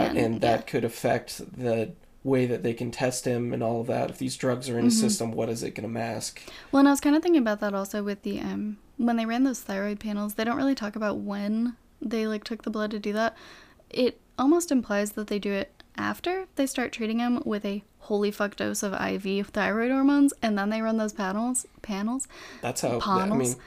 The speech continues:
Speaker 2: that's how it
Speaker 1: Um,
Speaker 2: happens in the episode. Yeah,
Speaker 1: Yeah,
Speaker 2: they don't
Speaker 1: and
Speaker 2: even
Speaker 1: I was
Speaker 2: talk
Speaker 1: like,
Speaker 2: about it until they've started treating him.
Speaker 1: <laughs> I was like, "Why are you running these panels after you're," yeah, of course
Speaker 2: <laughs>
Speaker 1: they look okay.
Speaker 2: Yeah,
Speaker 1: <laughs> You
Speaker 2: he
Speaker 1: just
Speaker 2: doesn't
Speaker 1: gave
Speaker 2: have
Speaker 1: him this.
Speaker 2: hypothyroidism. His stuff looks fine. It's like, "Well, you just injected him with stuff to make it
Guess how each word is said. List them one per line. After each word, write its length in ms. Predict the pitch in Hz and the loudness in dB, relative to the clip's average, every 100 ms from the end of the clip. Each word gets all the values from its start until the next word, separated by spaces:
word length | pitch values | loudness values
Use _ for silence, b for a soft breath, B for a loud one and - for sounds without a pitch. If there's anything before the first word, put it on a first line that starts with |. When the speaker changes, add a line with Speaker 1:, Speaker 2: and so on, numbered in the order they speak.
| - | -4
Speaker 2:
that's 200 | - 277 | 4 8
how 80 | |
it 60 | 277 | 10
Speaker 1:
Um, 40 | 254 | 10
Speaker 2:
happens 360 | 135 139 131 | 8 6 0
in 80 | 123 | 0
the 80 | 170 | 0
episode. 440 | - 135 - 120 | 0 -2 0 0
Yeah, 140 | 131 247 | 4 8
Speaker 1:
Yeah, 200 | 311 233 | 8 8
Speaker 2:
they 60 | |
don't 180 | 269 269 | 6 8
Speaker 1:
and 80 | 254 | 8
Speaker 2:
even 40 | 226 | 10
Speaker 1:
I 80 | |
was 80 | 240 | 8
Speaker 2:
talk 100 | 247 | 8
Speaker 1:
like, 140 | 247 233 | 8 6
Speaker 2:
about 100 | 131 | 4
it 20 | |
until 180 | - 131 | 0 -2
they've 120 | 123 | -2
started 320 | - - 135 - | 2 4 4 2
treating 320 | 160 151 131 | 0 2 4
him. 80 | 269 | 4
Speaker 1:
<laughs> 60 | |
I 40 | 240 | 4
was 200 | 262 - | 2 0
like, 160 | 220 | -2
"Why 220 | 196 196 | -2 0
are 60 | 208 | 0
you 200 | 226 214 | 0 0
running 300 | 202 196 208 | 0 0 0
these 160 | 196 190 | 0 -2
panels 340 | 202 190 185 - | -4 -4 -4 -4
after 320 | 190 - 196 | -4 -2 -2
you're," 180 | 185 185 | -2 -2
yeah, 240 | 214 233 | -2 -2
of 120 | 190 - | -4 -2
course 280 | 254 254 - | 4 8 8
Speaker 2:
<laughs> 20 | |
Speaker 1:
they 200 | 185 269 | 8 6
look 340 | 233 240 - | 6 6 10
okay. 460 | - - 247 285 - | 10 10 10 10 10
Speaker 2:
Yeah, 160 | 208 190 | 8 10
Speaker 1:
<laughs> 40 | |
You 60 | 277 | 8
Speaker 2:
he 60 | 240 | 8
Speaker 1:
just 80 | |
Speaker 2:
doesn't 200 | 349 208 | 6 6
Speaker 1:
gave 120 | 165 220 | 6 8
Speaker 2:
have 100 | - | 8
Speaker 1:
him 60 | |
this. 180 | 123 123 | 6 4
Speaker 2:
hypothyroidism. 840 | 123 - 123 123 143 147 160 202 | 2 0 2 4 6 6 4 4
His 160 | 202 233 | 4 2
stuff 280 | - 247 240 | 2 2 2
looks 180 | 226 - | -4 -2
fine. 280 | 285 254 156 | -2 0 0
It's 100 | 143 | -2
like, 140 | 135 | -2
"Well, 100 | 131 | -2
you 140 | 139 139 | -2 -2
just 300 | 151 - 139 | 0 -2 -2
injected 480 | 135 143 180 135 | 0 0 0 0
him 80 | 127 | 0
with 140 | 127 127 | 0 -2
stuff 280 | - 131 - | 0 0 0
to 80 | |
make 240 | 123 135 135 | 0 0 0
it 220 | 123 - | -2 -4